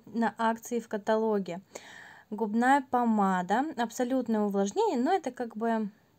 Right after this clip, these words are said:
оттеночный бальзам. А, магический рубин, но там сейчас в обычной нашей распродаже очень много оттенков, её можно выбрать, ну, а это уже с подходящим сроком годности.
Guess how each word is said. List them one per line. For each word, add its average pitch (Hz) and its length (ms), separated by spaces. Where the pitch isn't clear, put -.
оттеночный 240 680
бальзам. 208 640
А, 208 100
магический 220 720
рубин, 226 380
но 269 80
там 254 220
сейчас 240 580
в 226 40
обычной 220 360
нашей 202 300
распродаже 240 500
очень 233 300
много 196 240
оттенков, 285 480
её 240 240
можно 240 320
выбрать, 220 320
ну, 294 160
а 233 140
это 277 220
уже 240 160
с 240 40
подходящим 220 640
сроком 208 400
годности. 190 580